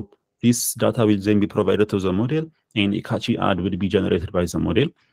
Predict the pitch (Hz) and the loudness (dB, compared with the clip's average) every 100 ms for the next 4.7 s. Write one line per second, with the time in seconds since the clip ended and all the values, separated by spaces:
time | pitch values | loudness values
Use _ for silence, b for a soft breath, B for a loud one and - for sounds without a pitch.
0 | _ - 110 101 101 98 101 101 - 95 | _ -2 4 4 4 2 4 4 0 -8
1 | 87 92 87 - - 104 92 87 90 92 | -2 2 0 -2 -2 2 2 2 2 0
2 | - _ - - 87 - _ _ _ - | -2 _ -20 -6 -6 -6 _ _ _ -6
3 | 104 101 98 113 113 117 147 117 110 110 | -2 -2 2 2 4 4 4 4 2 2
4 | 104 107 107 92 101 87 | 2 2 0 0 -2 -2